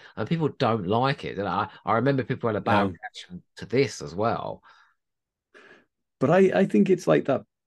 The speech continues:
Speaker 2: you know, when, um, the guy dies in, in Pyramids of Mars and I can't remember, the Doctor says something and then Sarah Jane says,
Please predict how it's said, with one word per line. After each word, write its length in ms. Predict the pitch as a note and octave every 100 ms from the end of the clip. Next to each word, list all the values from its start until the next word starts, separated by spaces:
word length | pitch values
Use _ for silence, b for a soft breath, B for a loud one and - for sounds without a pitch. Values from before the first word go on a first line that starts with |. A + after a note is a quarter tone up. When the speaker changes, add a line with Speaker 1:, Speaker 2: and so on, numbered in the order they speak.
| - - -
Speaker 2:
you 120 | D#3
know, 100 | E3+
when, 340 | E3 D#3 D3
um, 580 | C#3+ C#3 C3+ C3 B2+ G#2+ _ _ _ _ F#3+
the 140 | A#2+
guy 180 | B2+ B2
dies 320 | A#2+ A#2 G#2+
in, 140 | A2
in 140 | G2+ G2
Pyramids 320 | A2+ G#2+ G2+
of 60 | G2+
Mars 440 | G2 G2+ G2+ F#2+
and 280 | F#2+ F2+ - -
I 60 |
can't 200 | - G2+
remember, 240 | G2 D#2 C#2+
the 120 | G2
Doctor 300 | F#2 - F#2 - _ _ _ _ _ _ _ _
says 460 | - - F#2+ F#2 -
something 580 | - G2 F2 F#2 F#2 F#2
and 160 | F#2
then 360 | F2+ F2 F2+ E2
Sarah 460 | - G#2 G2 F#2+
Jane 300 | E2+ G2 F#2
says, 420 | F2 F#2 F2 E2